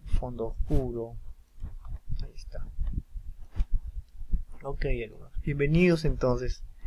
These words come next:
a las clases de computación. Tenemos dos horas, con paciencia lo pueden hacer, lo pueden terminar.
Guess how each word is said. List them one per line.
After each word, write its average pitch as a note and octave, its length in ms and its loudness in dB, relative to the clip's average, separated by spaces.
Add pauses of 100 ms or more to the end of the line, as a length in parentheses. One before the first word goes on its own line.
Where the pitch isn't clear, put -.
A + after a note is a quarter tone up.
(280)
a C#3+ 60 -14
las C3 100 -12
clases B2 280 -2
de A#2+ 80 -4
computación. - 500 0 (520)
Tenemos C#3+ 380 6
dos F#3 240 4
horas, D3 300 6
con A2 160 -8
paciencia C#3+ 520 -4
lo - 180 -10
pueden - 260 -16
hacer, - 240 -10
lo - 80 -10 (240)
pueden A#2 160 -12
terminar. - 460 -8